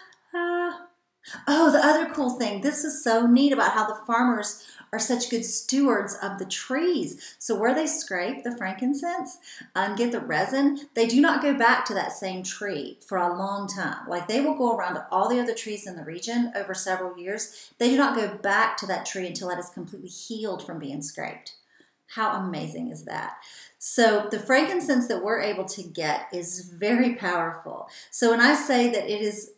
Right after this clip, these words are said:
amazing that Young Living is giving us sacred frankincense this month for free, if we spend three hundred P V, it's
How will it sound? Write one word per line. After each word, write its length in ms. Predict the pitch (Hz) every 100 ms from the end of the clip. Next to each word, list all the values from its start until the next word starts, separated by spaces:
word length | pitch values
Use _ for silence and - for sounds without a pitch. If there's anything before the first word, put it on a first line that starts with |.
| -
amazing 920 | 196 190 190 185 208 226 254 247 247
that 160 | 202
Young 220 | 190 185 185
Living 280 | 190 226
is 160 | 196 190
giving 300 | 190 196 208
us 240 | 185 185 -
sacred 440 | - 208 202 190
frankincense 580 | 196 185 190 - 196 185
this 200 | 190 -
month 220 | 185 185 - _ _
for 220 | - 214 202
free, 800 | - 214 240 302 339 392 - - - - -
if 140 | 233 247
we 100 | 262
spend 300 | - 254 240
three 200 | 240 262
hundred 280 | 226 220
P 160 | - 226
V, 400 | 220 220 233 233 _ _ _ _ _ _ _ _
it's 240 | 240 254